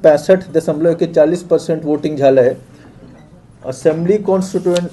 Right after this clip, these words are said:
कॉन्स्टिट्युएन्सी वाईज जे वोटिंग आहे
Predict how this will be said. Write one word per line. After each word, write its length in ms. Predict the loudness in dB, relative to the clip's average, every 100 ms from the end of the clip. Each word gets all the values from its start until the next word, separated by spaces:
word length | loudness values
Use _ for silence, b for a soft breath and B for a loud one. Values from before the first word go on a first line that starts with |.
| -10
कॉन्स्टिट्युएन्सी 640 | -4 -4 -6 -4 -4 -2 0
वाईज 260 | 2 2
जे 340 | 2 2 2 -2 -6 -16 -20 -20 -10
वोटिंग 380 | -2 -2 0 0
आहे 460 | 2 0 -4 -14